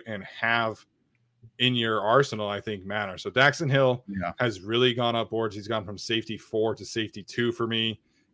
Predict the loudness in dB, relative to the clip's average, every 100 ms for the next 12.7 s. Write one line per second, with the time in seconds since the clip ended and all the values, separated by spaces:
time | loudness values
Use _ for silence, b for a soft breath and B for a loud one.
0 | -4 0 2 0 -4 -8 0 2 2 0
1 | 0 0 -2 -2 -2 0 2 0 0 -2
2 | -2 -2 -2 -6 -4 -4 -2 -2 0 0
3 | -2 -4 -16 _ -6 -4 -4 -6 -8 -8
4 | -6 -4 -4 -2 2 4 4 2 -2 0
5 | 0 0 -2 0 0 0 -6 _ _ _
6 | -6 0 0 0 2 2 2 0 -2 -2
7 | -4 -4 -8 -8 -2 -2 0 -2 -4 _
8 | _ _ _ _ _ 4 6 6 2 -6
9 | -12 _ _ _ _ _ _ _ 6 8
10 | 10 10 10 8 6 4 4 4 2 4
11 | 6 6 4 2 -2 -2 0 0 0 -2
12 | -6 -4 0 2 2 0 -2